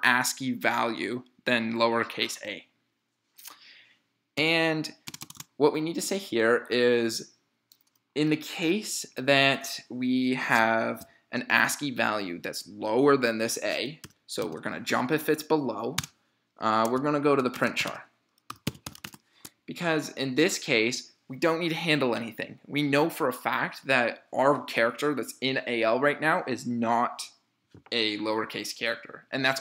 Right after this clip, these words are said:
all we need to know. So then we need to look at our upper bound. So we'll compare A L to Z. Z is the highest possible ascii character that we could get that's lowercase,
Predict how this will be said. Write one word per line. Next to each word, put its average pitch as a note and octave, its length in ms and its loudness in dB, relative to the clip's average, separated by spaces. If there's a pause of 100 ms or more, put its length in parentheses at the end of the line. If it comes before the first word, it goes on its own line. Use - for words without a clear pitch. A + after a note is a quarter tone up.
all C3+ 200 4
we C3+ 120 0
need A#2+ 160 0
to - 100 -12
know. - 160 -16 (1500)
So - 560 -2
then E3 400 0
we D#3+ 80 -4
need D#3 200 -4
to E3 100 -6
look C3+ 240 0
at C3+ 80 4
our B2+ 120 4
upper F3+ 220 4
bound. - 320 -8 (160)
So - 160 -4
we'll C3 160 -2
compare B2+ 460 2
A D3 160 2
L G#2 340 0 (460)
to A#2+ 100 -4
Z. A2 200 4 (1300)
Z C3 140 0 (160)
is D#3 140 2
the C#3 80 4
highest D#3 640 0
possible C3 720 0 (1300)
ascii B2+ 420 6
character B2 540 0
that - 180 -6
we B2 80 -2
could A#2+ 160 -12
get A2 240 2
that's A#2+ 220 -6
lowercase, B2+ 640 -2